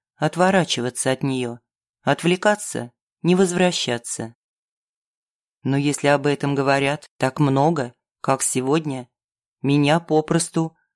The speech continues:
утягивает туда. Чувство вины прожигает меня кислотой, смешиваясь с сожалением и гневом, вызванным несправедливостью обвинений.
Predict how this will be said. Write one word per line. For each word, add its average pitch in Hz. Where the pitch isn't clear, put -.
утягивает 143
туда. 120
Чувство 156
вины 170
прожигает 160
меня 160
кислотой, 165
смешиваясь 151
с -
сожалением 151
и 165
гневом, 139
вызванным 151
несправедливостью 151
обвинений. 131